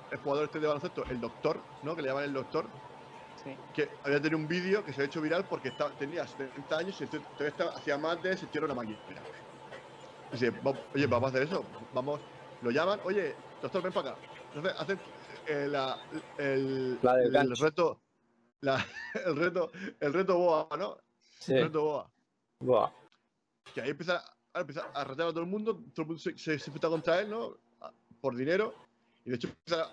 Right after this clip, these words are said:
Speaker 1: a ir hasta jugadores profesionales de, de la N B A. Y, y el tío sigue ganando, o sea, entonces, claro, ahí es cuando dicen, "Oye, que este chico, este chico
Speaker 2: Sí
Speaker 1: merece
Speaker 2: que
Speaker 1: la
Speaker 2: era,
Speaker 1: pena".
Speaker 2: sí que era bueno, sí, sí que era bueno. <laughs>
Speaker 1: Entonces, lo llaman, ¿no? Entonces, es cua-, es cu-, es cuando le llaman para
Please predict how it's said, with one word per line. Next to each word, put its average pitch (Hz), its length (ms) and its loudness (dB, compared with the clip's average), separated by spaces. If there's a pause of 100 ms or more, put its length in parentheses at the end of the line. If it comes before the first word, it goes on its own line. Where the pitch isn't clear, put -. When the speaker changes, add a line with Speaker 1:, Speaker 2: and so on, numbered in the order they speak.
Speaker 1:
a 143 100 -2
ir 147 120 2
hasta 175 160 0
jugadores 127 380 2
profesionales 151 400 0
de, 123 280 0
de 123 120 -2
la 131 80 2
N 135 100 2
B 143 140 4
A. - 100 2 (560)
Y, 135 180 6 (140)
y 139 60 2
el 123 60 4
tío 151 160 2
sigue 185 160 2
ganando, 160 300 2
o 113 40 -10
sea, 110 120 -8
entonces, - 1120 -14
claro, 170 200 2
ahí 135 100 -2
es 139 40 -6
cuando 160 160 0
dicen, 127 180 -2
"Oye, 156 220 2 (640)
que 127 100 -10
este 135 120 -12
chico, 147 400 2 (840)
este - 140 -16
chico 123 220 -4
Speaker 2:
Sí - 20 -2
Speaker 1:
merece 143 160 2
Speaker 2:
que - 0 -
Speaker 1:
la 143 60 4
Speaker 2:
era, 139 100 0
Speaker 1:
pena". 160 180 -2
Speaker 2:
sí 143 100 -2
que 143 40 -2
era 135 140 -4
bueno, 127 320 -10
sí, 123 180 -12
sí 123 140 -10
que 123 80 -6
era 120 100 -6
bueno. 127 240 -4 (220)
<laughs> 147 560 2 (1160)
Speaker 1:
Entonces, 175 380 -2
lo 127 280 6
llaman, 175 380 4
¿no? 233 120 2
Entonces, 180 280 -4 (100)
es 165 60 -6
cua-, 185 140 0
es 165 80 -4
cu-, 180 100 -4
es 180 100 0
cuando 196 220 0
le 170 60 2
llaman 190 160 2
para 131 480 2